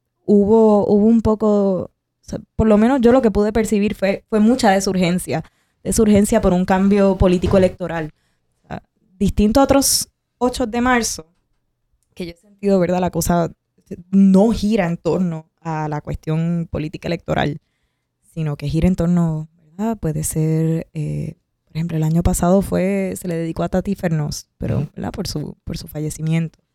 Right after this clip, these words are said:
Speaker 1: Eh, y, y años anteriores más nos habíamos enfocado en, en temática particular, una temática particular y en demandas particulares. Pero este año, ¿verdad? Eh, fueron, fueron, bueno,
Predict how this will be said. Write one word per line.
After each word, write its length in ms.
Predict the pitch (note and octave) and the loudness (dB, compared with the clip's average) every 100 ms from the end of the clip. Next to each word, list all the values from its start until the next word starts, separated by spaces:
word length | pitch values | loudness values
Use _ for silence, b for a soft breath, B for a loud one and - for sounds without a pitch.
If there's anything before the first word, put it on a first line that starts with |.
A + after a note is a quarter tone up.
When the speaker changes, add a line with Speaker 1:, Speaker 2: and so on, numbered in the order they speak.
| _ _ _ _ _ _ _ | _ _ _ _ _ _ _
Speaker 1:
Eh, 440 | D#3+ D3 C#3+ D3 D#3+ _ _ _ - | _ _ _ _ _ _ _ _ -4
y, 500 | E3+ D#3+ D3+ D3 _ | 0 0 -2 -10 _
y 100 | F#3+ | 0
años 220 | E3+ F3+ | 2 2
anteriores 420 | G#3 G#3 G3 A3 G#3+ | 0 0 -2 0 0
más 200 | F#3 G3 | 0 0
nos 180 | G#3 | 0
habíamos 320 | F#3+ F3 F#3 G#3 | 0 0 2 2
enfocado 420 | G3+ G3 G#3 G#3+ | 0 -2 0 0
en, 240 | G3 F3+ F#3+ | 0 -2 -4
en 300 | F3 F3 - _ | -4 -4 -8 _
temática 480 | F#3 F3+ F#3+ G#3+ G3+ | -4 -2 -4 -4 -2
particular, 560 | G#3+ - E3+ D3+ D3+ E3 - | -4 -6 -14 -10 -8 -10 -8
una 140 | F#3 | -8
temática 360 | F#3 F3+ G3 G3 | -6 -6 -6 -8
particular 540 | - - - - - - _ _ _ _ _ | -10 -12 -10 -10 -10 -14 _ _ _ _ _
y 200 | D#3 D3+ | -12 -8
en 120 | D#3 | -6
demandas 460 | D#3+ D#3+ E3+ F#3+ F#3+ | -4 -2 0 -2 -2
particulares. 680 | F3 - D#3 D3+ D3 D3+ | -6 -10 -8 -8 -6 -6
Pero 140 | - E3 | -6 -6
este 240 | - F#3+ | -6 -6
año, 280 | F3+ G#3 A#3 | -4 -4 -4
¿verdad? 380 | E3+ F3 B3 - _ | -8 -12 -14 -14 _
Eh, 320 | - D#3 D3 C#3+ _ _ | -10 -8 -8 -12 _ _
fueron, 340 | - A3 A#3 G#3+ - | 0 2 2 0 -2
fueron, 460 | A3 A#3+ C4 A#3+ - _ _ _ | 2 2 0 -4 -12 _ _ _
bueno, 280 | B3 G#3+ | -4 -4